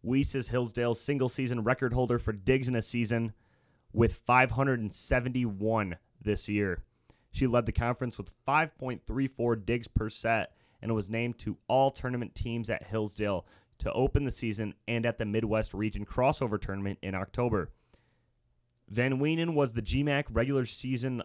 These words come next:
leader in hitting percentage at point three four nine and had an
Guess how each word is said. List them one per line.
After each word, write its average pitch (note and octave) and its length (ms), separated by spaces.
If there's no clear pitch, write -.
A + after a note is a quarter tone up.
leader A#2+ 400
in A2+ 220
hitting D#3 300
percentage G2+ 640
at - 280
point C#3 360
three C#3 280
four C3+ 260
nine G#2+ 420
and G#2+ 160
had A2 140
an A2 160